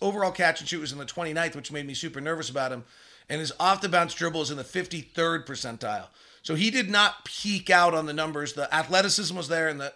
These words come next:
pick and roll score number was there. His shooting was all kind of distinctly average across the board, um, on that. Twenty twenty-one, I don't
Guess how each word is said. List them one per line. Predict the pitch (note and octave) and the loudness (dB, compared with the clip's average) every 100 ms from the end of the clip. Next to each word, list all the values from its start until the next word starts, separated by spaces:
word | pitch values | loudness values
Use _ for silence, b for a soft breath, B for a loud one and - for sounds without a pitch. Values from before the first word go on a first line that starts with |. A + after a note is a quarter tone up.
| _ | _
pick | - F#3 | -10 -6
and | F3+ | -2
roll | E3 | -2
score | - - F#3+ G#3+ | 0 -2 4 6
number | G3 F3+ D#3 | 6 4 2
was | D3 C#3 | -2 -4
there. | C3+ B2+ B2+ B B B - | -4 -4 -6 B B B -2
His | E3+ | 0
shooting | - A3 A3+ G#3+ | 2 4 4 4
was | F3+ | 2
all | F3 E3+ | 4 4
kind | E3+ E3+ | 4 -2
of | C#3+ | -4
distinctly | B2+ C#3+ - F#3 F#3 E3+ E3 - | -2 -2 0 -2 -4 -6 -6 0
average | D3+ D#3 D3 C#3+ C3 A#2+ - - B B - | 2 4 2 -4 -6 -4 -6 -8 B B -12
across | C3+ - C#3 C#3+ | -4 2 4 2
the | - | -2
board, | B2 C3 A#2 A2 A2+ b b b - | -6 -6 -6 -6 -12 b b b -6
um, | C3 C3+ B2+ B2 B2 _ _ _ | -4 -2 -4 -6 -10 _ _ _
on | B2+ C3+ | -8 -6
that. | B2 - | -6 -8
Twenty | - G#3 A3 A#3 | -4 -2 0 0
twenty-one, | G3 - E3+ G#3 G3 E3+ C#3+ E3 G#3+ E3+ E3+ A#3 G#3+ - _ _ _ _ _ _ _ _ _ _ _ _ _ _ _ _ _ | -2 -2 -2 -2 -2 -4 -4 4 6 6 2 -2 -4 -8 _ _ _ _ _ _ _ _ _ _ _ _ _ _ _ _ _
I | C#3+ | -14
don't | F3 | -14